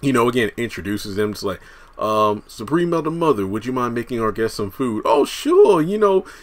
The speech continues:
uh, oh, Sister Lynn, uh, you brought a, a good-looking young man with you. Okay, we'll treat you very well."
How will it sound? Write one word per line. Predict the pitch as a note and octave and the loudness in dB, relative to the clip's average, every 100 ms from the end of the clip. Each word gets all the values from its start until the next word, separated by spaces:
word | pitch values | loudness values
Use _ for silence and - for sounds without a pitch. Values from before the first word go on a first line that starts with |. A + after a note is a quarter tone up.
| - - | -16 -4
uh, | F3+ F#3 F#3 | -2 0 2
oh, | C4 G#3 F#3 | 4 6 4
Sister | - A3 - G3+ | 2 -6 -2 -2
Lynn, | G3+ G#3 F3+ E3+ | 4 4 4 2
uh, | D#3+ | 0
you | D#3+ F#3 G#3 | 0 -4 -2
brought | A3 G3+ | 4 4
a, | F3 D#3+ D#3 C#3+ D3 F2+ B2+ | 4 2 4 4 2 -2 -2
a | C#3 | -2
good-looking | D#3 G#3 F#3+ G3 F#3 D#3+ E3+ | -2 -2 4 4 4 -2 0
young | E3 D3 | 0 0
man | D3+ C#3 B2+ | 0 -2 0
with | B2+ - | -2 -2
you. | A#2 D3 | -2 2
Okay, | G3+ - E3 D3+ | 0 0 -4 -4
we'll | E3+ F3+ | -6 -8
treat | - D#3 - | -4 -4 -4
you | C#3+ | -4
very | C3 C3 | -2 0
well." | B2+ A2+ | 0 -2